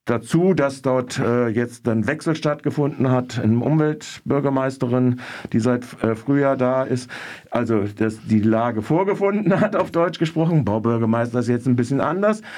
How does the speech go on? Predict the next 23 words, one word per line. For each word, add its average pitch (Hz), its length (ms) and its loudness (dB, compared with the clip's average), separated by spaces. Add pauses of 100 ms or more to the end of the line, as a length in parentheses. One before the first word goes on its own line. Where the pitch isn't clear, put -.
(360)
aber 127 240 -2
im 139 100 2
Prinzip - 540 0
sind 156 260 2
das 139 160 0
Sachen, 123 320 0
die 104 120 0
gehen 143 300 2
nicht 170 240 2
und 120 160 0
da 117 320 2 (460)
müsste 156 420 2
eigentlich, 104 600 -2
äh, 101 300 0 (220)
von 113 280 -2
selbst, 107 640 -4
äh, 104 460 0 (340)
aus 101 200 -2
dem 98 120 0
Gemeinderat 90 560 -2
ein 98 100 -4
Aufschrei 151 320 0
kommen, 139 280 -4